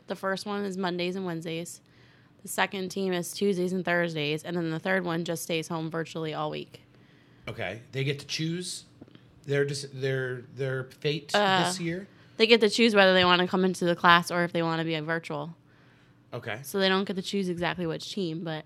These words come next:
Speaker 2: But they get to choose if they're gonna stay home or if they're gonna
Speaker 1: Yes.
Speaker 2: be virtual. Um, you think everybody should be in school?
Speaker 1: My honest opinion, no,
Speaker 2: In your
Speaker 1: because it
Speaker 2: personal opinion?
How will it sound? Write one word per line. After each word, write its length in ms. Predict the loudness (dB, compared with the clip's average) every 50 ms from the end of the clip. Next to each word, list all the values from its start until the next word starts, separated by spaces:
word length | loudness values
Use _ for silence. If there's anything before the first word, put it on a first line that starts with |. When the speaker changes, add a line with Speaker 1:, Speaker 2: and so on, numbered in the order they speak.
| _ -12 -10
Speaker 2:
But 100 | -8 -8
they 100 | -6 -6
get 140 | -8 -8 -10
to 60 | -10
choose 260 | -10 -10 -8 -8 -10
if 60 | -10 -10
they're 100 | -10 -10
gonna 160 | -10 -10 -12
stay 180 | -10 -8 -10 -10
home 220 | -8 -12 -12 -10
or 40 | -12
if 60 | -12
they're 100 | -10 -12
gonna 120 | -8 -4 -4
Speaker 1:
Yes. 160 | -4 -4 -4
Speaker 2:
be 60 | -10
virtual. 240 | -12 -14 -14 -16 -20 -20 _ _ _ _ _ _ -20 -20 -20 -20 _ -20 -20 -20 -20 -20 -20 _ _ _ _ _ _ -20 _ _
Um, 480 | -6 -4 -4 -6 -8 -10 -12 -14 -16 -18 _ -10
you 100 | -10 -4
think 180 | -4 -4 -2 -2
everybody 300 | -4 -4 -2 -2 -4 -4
should 160 | -4 -6 -8
be 100 | -8 -8
in 60 | -8
school? 260 | -8 -8 -10 -10 -10 -12 -20 -20 _ _ _ _ _ _ _ _ _ _ _ _ _ _ _ _ _ _ _ _ _
Speaker 1:
My 160 | 2 4 6
honest 320 | 6 6 4 2 0 -2 -4
opinion, 440 | -4 -2 -2 0 0 0 -2 0
no, 180 | 0 0 2 2 0
Speaker 2:
In 60 | 0
your 140 | 0 0 0
Speaker 1:
because 100 | 0 0
it 40 | 0
Speaker 2:
personal 300 | 0 0 -2 -6 -6 -6
opinion? 400 | -4 -6 -4 -4 -4 -6 -8